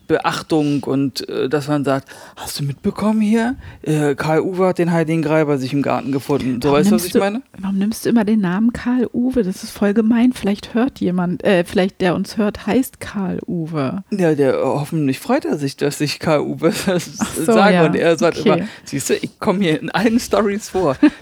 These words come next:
Speaker 1: Der, das ist mein, oder Ronny. Ich hab, Ronny und Karl Uwe sind immer meine Namen. Und
Speaker 2: Na,
Speaker 1: bei
Speaker 2: stimmt.
Speaker 1: Frauen sind's Uschi und Jutta.
Speaker 2: Ja, man hat immer so eine Namen, die man so als Beispiele nennt.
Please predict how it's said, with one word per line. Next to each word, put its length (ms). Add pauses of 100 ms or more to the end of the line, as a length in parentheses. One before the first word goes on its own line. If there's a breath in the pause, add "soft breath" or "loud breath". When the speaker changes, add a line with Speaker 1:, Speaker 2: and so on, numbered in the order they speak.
Speaker 1:
Der, 140
das 340
ist 240
mein, 280
oder 180
Ronny. 340
Ich 180
hab, 140
Ronny 540
und 140
Karl 180
Uwe 260
sind 160
immer 160
meine 280
Namen. 360
Und 220
Speaker 2:
Na, 80
Speaker 1:
bei 80
Speaker 2:
stimmt. 180
Speaker 1:
Frauen 260
sind's 220
Uschi 280
und 200
Jutta. 320 (800 loud breath)
Speaker 2:
Ja, 140
man 240
hat 140
immer 220
so 100
eine 140
Namen, 300
die 100
man 200
so 100
als 220
Beispiele 600
nennt. 500